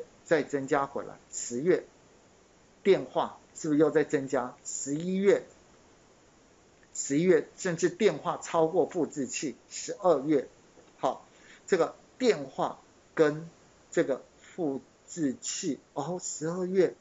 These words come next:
哦，不过十二月这个月不晓得复制器发生什么事了，大幅缩水。好了，这就是我们要去提供给老板的资讯，让老板可以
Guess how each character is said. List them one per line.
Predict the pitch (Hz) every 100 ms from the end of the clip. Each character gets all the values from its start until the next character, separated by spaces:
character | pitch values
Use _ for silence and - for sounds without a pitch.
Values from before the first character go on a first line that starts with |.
| _ _ _ _
哦， | 143
不 | 127 143
过 | 165 180
十 | - - 156
二 | 175
月 | 185 180 135 - - _ _
这 | 226
个 | 175
月 | 143 180
不 | 170
晓 | 175 139
得 | 127
复 | - 170
制 | 156 143
器 | - 139
发 | 143 135
生 | 135 131
什 | -
么 | -
事 | - - 120
了， | - _ _ _ _
大 | 214 156
幅 | - 120
缩 | 117 127 123
水。 | 123 - _ _ _ _ _ _
好 | 139
了， | 143 - - _ - _ _ _ _ _ _ -
这 | 320
就 | 311
是 | 277 285 220 -
我 | 175 156
们 | 151 190
要 | 262 226
去 | 165 240 220 147 - _ _ _ -
提 | 190 202
供 | 226 247 247
给 | 185 131
老 | 131 131 175
板 | 180 123
的 | 113 117
资 | 110 - 151
讯， | 160 190 131 - _ _
让 | 302 240
老 | 175 180
板 | 214 180 123
可 | - 147
以 | 208 151